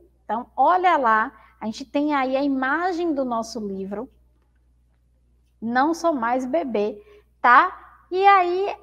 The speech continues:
olha bem pra essa criança, olha lá a expressão, né, do rosto dela, como ela tá. Será que ela tá feliz?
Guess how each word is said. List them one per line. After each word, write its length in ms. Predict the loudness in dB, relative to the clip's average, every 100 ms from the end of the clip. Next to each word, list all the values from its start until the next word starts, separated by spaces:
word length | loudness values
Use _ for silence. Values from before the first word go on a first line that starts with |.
| _ _
olha 320 | 4 6 4
bem 280 | 2 2 2
pra 220 | 2 2
essa 300 | 2 -2 -4
criança, 760 | -6 -2 0 0 -2 -4 -4 0
olha 380 | 0 2 2 4
lá 260 | 2 0 -2
a 120 | -4
expressão, 920 | -6 _ -2 -2 -10 -6 -2 -2 -2
né, 200 | -4 -4
do 140 | -4 -4
rosto 460 | -2 -6 -6 -12
dela, 420 | -4 -2 0 -4 -10 _ _ _ _ _
como 200 | 0 2
ela 200 | 2 0
tá. 200 | -2 -8 -8
Será 240 | -4 -4
que 80 | -4
ela 180 | -4 0
tá 160 | -2
feliz? 800 | -2 -6 -8 -8 -8 -8 -10 -12